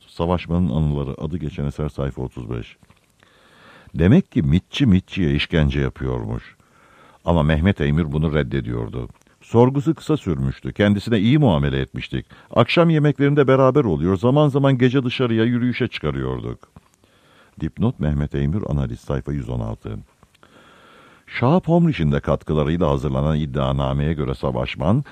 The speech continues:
siyanın Türkiye İstasyon Şefi William Phillips'e Türk-Sovyet ilişkileri, Kıbrıs'taki göçmenler ve tarım işçileri,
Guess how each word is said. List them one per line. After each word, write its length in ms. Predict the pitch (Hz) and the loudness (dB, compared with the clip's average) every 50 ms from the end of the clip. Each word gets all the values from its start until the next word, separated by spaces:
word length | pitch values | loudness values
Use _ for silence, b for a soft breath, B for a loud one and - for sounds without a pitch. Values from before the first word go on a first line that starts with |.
| B B B | B B B
siyanın 460 | _ - 143 147 143 127 113 120 131 | _ -4 0 2 4 4 6 4 4
Türkiye 360 | - - 156 151 113 135 135 | 2 0 -2 -2 -2 -2 -2
İstasyon 440 | 127 117 - 117 123 113 - 135 139 | -2 -2 -2 -4 -4 -2 -2 -2 -2
Şefi 280 | 135 - - 80 - 98 | -2 -2 -4 -4 -4 -4
William 420 | 104 117 156 139 120 120 120 117 | -2 -2 -2 0 0 0 0 0
Phillips'e 440 | - - 151 120 87 - - 87 82 | -2 -2 -4 -4 -4 -4 -4 -6 -4
Türk-Sovyet 600 | - - 156 135 - - 135 123 127 156 156 - | -2 -4 -4 -4 -2 -2 -2 0 0 -2 -2 -2
ilişkileri, 680 | 90 73 67 - - - 65 62 62 58 62 80 85 B B B B B | -2 -4 -4 -6 -6 -8 -6 -4 -4 -2 -2 -4 -4 B B B B B
Kıbrıs'taki 560 | - 143 147 131 151 139 - 151 131 135 139 | 2 2 2 4 2 0 2 0 0 0 0
göçmenler 640 | 110 123 131 123 - - 127 123 127 127 131 135 120 110 | 4 4 4 4 2 0 0 2 2 2 0 0 0 0
ve 60 | 110 | -2
tarım 320 | - - 117 117 127 117 | -2 -2 -2 -2 0 -2
işçileri, 600 | 98 73 - - - 73 60 64 64 64 67 73 | -2 -4 -6 -10 -10 -8 -6 -4 -4 -4 -4 -6